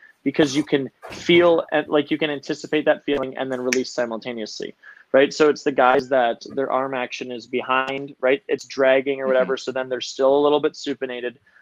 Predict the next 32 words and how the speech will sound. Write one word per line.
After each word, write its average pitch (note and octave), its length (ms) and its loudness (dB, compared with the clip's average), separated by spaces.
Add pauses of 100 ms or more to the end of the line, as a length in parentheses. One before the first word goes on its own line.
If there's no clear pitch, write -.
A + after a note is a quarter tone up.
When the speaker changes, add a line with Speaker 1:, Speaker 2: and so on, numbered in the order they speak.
(140)
Speaker 1:
They're, C#3 440 4
the C3 200 0
ball's C#3+ 340 4
gonna D#3+ 140 -6
be D#3+ 100 -4
all D3 240 -2
over F3 200 -4
the D3 100 -6
place - 540 -12 (180)
because C3+ 400 -4
their C#3 240 0
arm C#3 280 0
hasn't C3+ 320 -6
got A2+ 220 -2
to B2+ 120 -4
extension A#2 520 -8
yet, A2+ 220 -8
so - 140 -8
they B2+ 160 2
don't B2+ 240 0
have C3+ 240 -4
something B2 380 -6
to A#2 120 -10
feel B2+ 400 2
in A#2 140 -6
time, - 380 -8 (560)
right? C#3+ 320 4
Speaker 2:
Yeah. - 80 -6
Speaker 1:
And D3 120 -8
so C#3 180 0
to C3+ 180 -8
me D3+ 460 -2